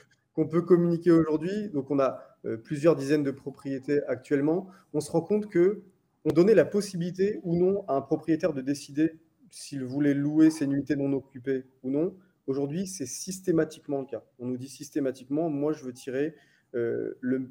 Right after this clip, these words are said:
l'impact patrimonial le plus positif de mon bien », ce qui veut dire que quand j'y suis pas, euh, euh, je veux le louer. Donc, euh, après, euh, tout dépend du niveau de standard, euh, dans lequel on a positionné, euh, les, les,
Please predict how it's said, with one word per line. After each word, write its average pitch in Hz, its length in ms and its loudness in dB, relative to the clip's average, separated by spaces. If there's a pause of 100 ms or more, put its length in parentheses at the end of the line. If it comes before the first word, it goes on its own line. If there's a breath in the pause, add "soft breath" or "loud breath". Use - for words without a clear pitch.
(120)
l'impact 143 500 -2
patrimonial 139 520 0
le 127 140 -4
plus 170 200 -8
positif 160 760 -8
de 120 140 -8
mon 123 160 -6
bien », 139 200 -4
ce 190 80 -12
qui 185 80 -18
veut 120 80 -8
dire 143 140 -10
que 127 80 -18
quand 131 200 -12
j'y 120 120 -16
suis - 180 -18
pas, 143 240 4
euh, 127 160 -4 (400 soft breath)
euh, 117 100 -4
je 113 100 -10
veux 135 80 -2
le 139 80 -2
louer. 117 200 -6 (420 loud breath)
Donc, 139 260 -2
euh, 143 320 4 (420 soft breath)
après, 180 380 8
euh, 139 160 6
tout 165 160 -6
dépend 170 260 6
du 165 120 4
niveau 156 260 4
de 151 100 0
standard, 151 720 0
euh, 120 160 -2
dans 131 140 -4
lequel 143 220 -2
on 131 100 -2
a 113 100 2
positionné, 131 880 -2
euh, 110 160 0
les, 107 300 -6
les, 104 280 -10